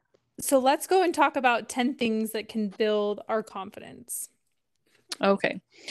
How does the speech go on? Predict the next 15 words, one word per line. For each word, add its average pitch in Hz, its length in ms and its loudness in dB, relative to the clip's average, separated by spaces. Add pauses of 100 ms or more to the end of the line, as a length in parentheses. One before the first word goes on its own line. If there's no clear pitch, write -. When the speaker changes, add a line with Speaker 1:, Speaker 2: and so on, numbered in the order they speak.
Speaker 1:
So 233 80 0
Kyla 262 340 6
and 202 80 10
I 196 140 8
Speaker 2:
Um, 185 80 2
Speaker 1:
have 269 140 -4
come 269 200 0
up 254 160 2
with 226 160 -2
this 220 420 -6
list, 220 580 -6
ten 247 220 -2
things 240 360 -4
to 254 120 -10
build 202 360 -4